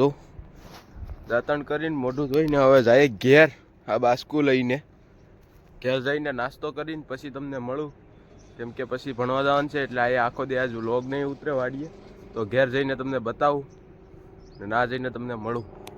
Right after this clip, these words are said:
નાસ્તામાં જો ભાઈ આવી ગયું આપણું ઘી,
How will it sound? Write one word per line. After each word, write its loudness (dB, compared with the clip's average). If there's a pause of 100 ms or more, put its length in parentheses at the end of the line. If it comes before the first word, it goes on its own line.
(380)
નાસ્તામાં -2
જો 6
ભાઈ 2
આવી 2
ગયું 4
આપણું -4
ઘી, -2